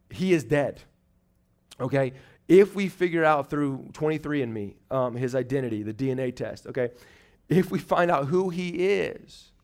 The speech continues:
what effect of the law, what can we do to him? What can the law do to him while he's dead? Nothing.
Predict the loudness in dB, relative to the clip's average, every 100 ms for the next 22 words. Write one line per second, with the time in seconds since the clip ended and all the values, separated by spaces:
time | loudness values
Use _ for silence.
0 | _ _ _ _ _ _ _ -2 4 6
1 | 4 2 0 0 -2 -2 0 4 4 4
2 | 0 -2 -4 -4 -6 -2 0 0 -2 -6
3 | -4 -4 -6 -6 -6 -2 0 2 4 4
4 | 2 -2 -4 -4 -4 -8 -8 -6 -8 -10
5 | -16 -14 0 0 2 -2 -2 -4 -4 -6
6 | -6 -6 -12 -20 -20